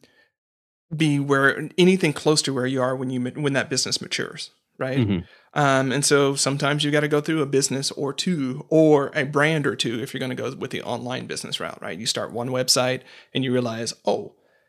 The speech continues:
Speaker 1: this does not have the market," or, "I don't actually like talking about it." And you gotta shut it down or morph it or do something different, right? Um,
Speaker 2: Mm-hmm.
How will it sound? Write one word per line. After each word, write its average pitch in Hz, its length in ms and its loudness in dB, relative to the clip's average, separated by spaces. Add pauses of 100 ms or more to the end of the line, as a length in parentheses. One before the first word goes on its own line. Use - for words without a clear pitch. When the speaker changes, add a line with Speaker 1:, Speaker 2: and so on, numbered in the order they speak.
(160)
Speaker 1:
this 143 200 0
does 143 180 -2
not 143 240 0
have 143 160 2
the 127 60 -6
market," - 360 -2
or, 143 160 0
"I 143 60 0
don't 147 220 0
actually 160 280 -4
like 170 160 -4
talking 165 320 -6
about - 160 -12
it." - 60 -16
And 117 100 -10
you 107 60 -6
gotta 87 100 -8
shut 127 180 -2
it 127 60 -14
down 135 340 -4
or 117 60 -10
morph 120 340 -4
it 135 100 -2
or 127 80 -8
do 131 140 -6
something - 360 -6
different, - 400 -6
right? 123 360 -2
Um, 131 340 -6
Speaker 2:
Mm-hmm. 117 340 2